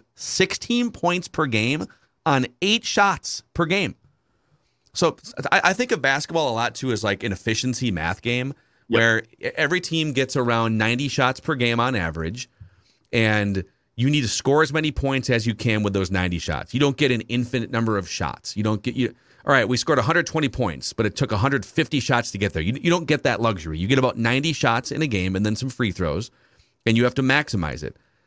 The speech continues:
Speaker 1: And Rudy Gobert, who does not shoot threes, wrap your head around the math of this again, averages fifteen or sixteen points on eight shot attempts.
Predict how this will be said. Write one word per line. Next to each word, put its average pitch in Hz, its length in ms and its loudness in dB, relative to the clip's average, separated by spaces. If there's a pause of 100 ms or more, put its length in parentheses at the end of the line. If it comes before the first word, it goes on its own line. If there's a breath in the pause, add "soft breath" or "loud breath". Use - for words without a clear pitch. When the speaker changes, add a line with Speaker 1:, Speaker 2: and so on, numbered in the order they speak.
(260)
Speaker 1:
And 123 180 2
Rudy 170 200 4
Gobert, 165 320 4
who 123 100 -2
does 135 320 0
not 156 240 0
shoot 165 280 -2
threes, 113 600 0 (600)
wrap 120 260 2
your 156 80 2
head 151 140 4
around 170 220 2
the 180 60 -2
math 185 300 0
of 156 80 -4
this 156 160 -2
again, 131 580 -2
averages 127 520 2
fifteen 170 480 0
or 170 80 2
sixteen 175 420 -2
points 117 540 -4
on 95 180 0 (160)
eight 135 380 -2
shot 117 340 0
attempts. - 460 -10